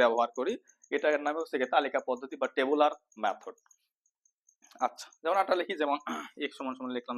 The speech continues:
যে, আহ, এ, বি, সি, ডি, আর লিখলাম যে ডি সমান সমান ই,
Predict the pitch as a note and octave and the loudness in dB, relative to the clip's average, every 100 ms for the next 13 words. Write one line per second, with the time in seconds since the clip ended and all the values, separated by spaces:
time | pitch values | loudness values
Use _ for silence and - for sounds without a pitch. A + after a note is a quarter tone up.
0 | A#2+ E3+ _ _ _ _ _ - _ _ | -8 -10 _ _ _ _ _ -20 _ _
1 | - G#2+ G3 G3 G3 - - D4+ C4+ A3+ | -10 -6 -6 -6 -10 -14 -16 -12 -12 -14
2 | _ _ _ - B2 A#2 G#2+ G#2+ - _ | _ _ _ -12 -8 -6 -6 -8 -12 _
3 | _ _ _ _ A2 A2 G#2+ G#2 G#2+ _ | _ _ _ _ -20 -16 -16 -18 -20 _
4 | _ - - G#2+ G#2+ G#2 G#2 G2+ G#2+ _ | _ -20 -18 -14 -14 -16 -18 -20 -20 _
5 | _ _ _ _ _ - A2 A2+ A2+ A2 | _ _ _ _ _ -4 -2 -2 -6 -8
6 | A2 G#2+ G#2+ G#2+ - _ _ _ _ _ | -10 -8 -6 -6 -12 _ _ _ _ _
7 | A2 A2 A2 - A2 G#2+ A2+ G#2 G#2 - | -20 -14 -14 -14 -18 -16 -12 -10 -10 -14
8 | _ _ - - A3+ _ _ _ - _ | _ _ -20 -20 -20 _ _ _ -20 _
9 | - A2+ | -20 -16